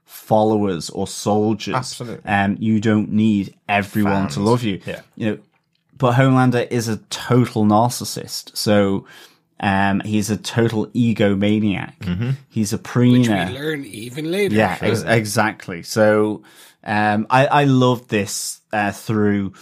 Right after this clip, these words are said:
Speaker 1: the, the episode as well. A bit like with the French one, you know, it was a through line coming from, um, an event that I'll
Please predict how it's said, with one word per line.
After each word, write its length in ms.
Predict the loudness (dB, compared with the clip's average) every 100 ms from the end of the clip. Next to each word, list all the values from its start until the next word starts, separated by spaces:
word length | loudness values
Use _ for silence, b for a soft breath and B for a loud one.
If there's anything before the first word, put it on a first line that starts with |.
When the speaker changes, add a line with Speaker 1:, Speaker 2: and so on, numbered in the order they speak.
| B B -4
Speaker 1:
the, 240 | -2 -2
the 180 | 0 0
episode 520 | 0 -6 0 2 2
as 140 | 0
well. 180 | 0 0
A 60 | 0
bit 120 | 0
like 140 | 0 0
with 100 | -4
the 80 | -4
French 260 | -4 -2
one, 240 | -4 -2 0
you 60 |
know, 100 | 0
it 40 | 0
was 120 | -6
a 60 |
through 340 | -10 -2 2 4
line 480 | 4 2 2 -2 -6 B B -2
coming 480 | 2 4 4 0 B B
from, 540 | -8 2 4 4 2 -2
um, 300 | -2 -2 -2
an 160 | 2
event 420 | 2 2 2 2 2
that 140 | 0
I'll 320 | 0 0 -4